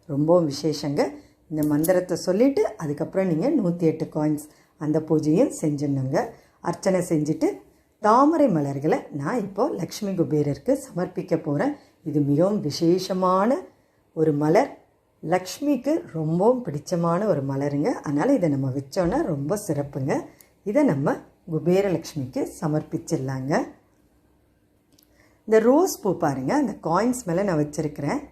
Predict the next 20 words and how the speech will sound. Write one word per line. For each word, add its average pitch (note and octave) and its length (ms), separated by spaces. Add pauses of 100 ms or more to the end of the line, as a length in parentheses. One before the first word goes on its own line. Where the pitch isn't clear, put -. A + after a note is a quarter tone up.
(600)
உங்ககிட்ட A#3+ 300
ரோஸ் A3 360
பூ G#3+ 120
இருந்தாலும் E3+ 400
வைக்கலாம், D3 440
இல்ல D3 220
தாமரை F#3+ 500
ம-, E3+ 220
இதழ்கள் E3 440
இருந்தாலும் D3 380
வைக்கலாம். G#3+ 420
ஆனா D#3 240
அந்த A3+ 180
நம்பரை G#3+ 440
நீங்க E3+ 300
குபேர D#3 420
எந்திரத்துல C#3+ 460 (240)
மறை-, C#3+ 240 (640)
மறைக்க F3+ 440
கூடாதுங்க. D#3 520